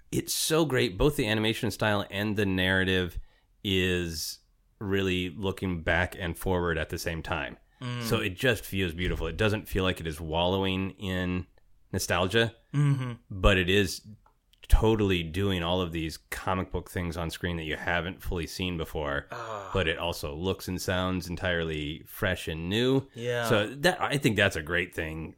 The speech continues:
Speaker 1: to, a modern thing to see to, to reconnect to your sense of creativity. Um,
Speaker 2: Mm.
Speaker 1: and, you know, it's been a while, uh, and this isn't a huge spoiler, it's introduced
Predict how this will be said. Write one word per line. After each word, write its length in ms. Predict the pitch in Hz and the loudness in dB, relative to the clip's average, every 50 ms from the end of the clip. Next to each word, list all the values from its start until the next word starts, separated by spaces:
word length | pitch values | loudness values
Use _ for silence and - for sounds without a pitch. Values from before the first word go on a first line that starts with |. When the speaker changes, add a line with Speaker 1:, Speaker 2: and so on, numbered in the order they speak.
| - 76 | -18 -8
Speaker 1:
to, 480 | - 104 92 85 80 80 78 76 80 - _ _ _ - - | -4 -2 -2 -2 -2 -2 -4 -6 -8 -10 _ _ _ -6 -2
a 80 | 104 | 0
modern 320 | 107 104 101 104 101 101 87 | 4 4 6 6 4 2 0
thing 160 | 104 95 85 | -2 -2 -2
to 80 | 85 | -2
see 220 | 82 - 95 90 90 | -4 -2 -2 -2 -2
to, 340 | 87 87 85 85 82 82 82 71 71 - | 0 -2 -2 -2 -4 -6 -8 -14 -16 -10
to 220 | - 92 87 80 | -6 -6 -4 -2
reconnect 420 | 85 98 104 95 - 92 87 80 - | 0 0 0 0 0 -2 -4 -4 -2
to 80 | - 92 | -2 -2
your 100 | 85 80 | -2 -2
sense 200 | - 98 92 - | -2 -4 -4 -4
of 60 | 92 82 | -6 -6
creativity. 560 | - 92 85 - 98 85 76 71 62 - - _ _ _ _ _ _ _ _ - | -4 -4 -4 -2 -4 -4 -4 -6 -10 -14 -16 _ _ _ _ _ _ _ _ -2
Um, 460 | 120 95 - 147 147 143 143 123 107 101 | 2 4 4 6 6 6 4 4 2 0
Speaker 2:
Mm. 60 | 113 | 0
Speaker 1:
and, 140 | 110 113 131 | 2 4 6
you 60 | 143 | 6
know, 60 | 156 | 6
it's 100 | 143 147 | 6 8
been 120 | - 156 | 8 8
a 60 | 131 113 | 8 8
while, 340 | 104 98 101 104 104 104 - | 6 6 4 2 0 -2 -2
uh, 220 | 117 101 98 95 87 92 98 - 85 87 | 0 0 0 0 -2 -4 -10 -12 -12 -6
and 140 | - 101 104 | -4 -2 0
this 120 | 101 92 - | 0 0 0
isn't 200 | 107 90 98 95 | 0 0 0 0
a 60 | 92 | 0
huge 220 | 95 113 104 87 | 2 0 0 0
spoiler, 320 | - - 95 87 87 90 90 | -2 -2 -2 0 0 0 -2
it's 140 | 87 - - | -2 -2 -4
introduced 520 | 90 82 90 87 90 85 - - - - | -6 -6 -4 -4 -6 -6 -6 -10 -18 -20